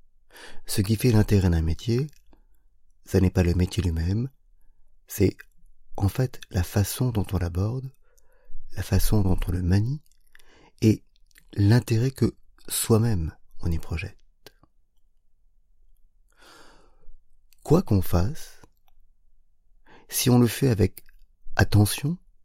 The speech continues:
comme dirait Simone Weil, ou si on le fait avec passion, ou intérêt, ou avec soin,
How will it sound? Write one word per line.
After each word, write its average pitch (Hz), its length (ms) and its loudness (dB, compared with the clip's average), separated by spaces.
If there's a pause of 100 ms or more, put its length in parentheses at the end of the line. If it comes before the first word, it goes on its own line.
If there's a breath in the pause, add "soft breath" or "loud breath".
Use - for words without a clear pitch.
(680)
comme 85 160 0
dirait 82 220 -4
Simone 82 320 -4
Weil, 147 440 -4 (460)
ou 202 240 2 (520)
si - 200 -10
on 90 60 4
le 87 100 2
fait - 200 -4
avec - 180 -2 (160)
passion, 143 560 -2 (600)
ou 95 200 2
intérêt, 110 600 -2 (360)
ou 90 160 0
avec - 280 -2
soin, 143 340 -8